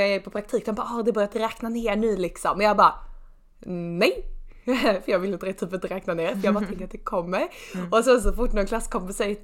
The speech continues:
Speaker 1: eller så här, säger till mig, "Isabelle, det är bara tre veckor kvar." Jag bara, "Shh." <laughs> Jag vet inte vad det är med mig, men jag är typ, jag vet inte, hur kände du när du skulle ta din examen?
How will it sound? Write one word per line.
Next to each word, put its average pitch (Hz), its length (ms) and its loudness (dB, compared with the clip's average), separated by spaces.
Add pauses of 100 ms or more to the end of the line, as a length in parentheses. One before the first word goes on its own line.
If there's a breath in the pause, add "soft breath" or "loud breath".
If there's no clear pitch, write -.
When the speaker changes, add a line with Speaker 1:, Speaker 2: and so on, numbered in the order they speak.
(100)
Speaker 1:
eller 196 200 -4
så 190 120 -8
här, 180 140 -4
säger 202 180 -2
till 190 80 -6
mig, 208 60 -6
"Isabelle, 254 300 0
det 226 60 2
är - 20 -2
bara 269 120 10
tre 269 240 2
veckor 269 220 0
kvar." 254 200 8
Jag 233 120 6
bara, 185 160 8 (160)
"Shh." - 480 -4 (1600 loud breath)
<laughs> - 20 -10
Jag 277 140 4
vet 349 220 0
inte 311 180 -4
vad 220 140 2
det 226 40 2
är 214 60 -2
med 202 240 -4
mig, - 180 -10
men 226 140 -4
jag 262 200 -2
är 302 60 -6
typ, 240 240 -6 (1300 loud breath)
jag 262 120 0
vet 320 140 -2
inte, 302 160 -2
hur 277 40 0
kände 277 260 0
du 233 300 -4
när 196 140 -4
du 196 100 -6
skulle 170 200 -18
ta 170 180 -8
din 160 160 -10
examen? - 500 -16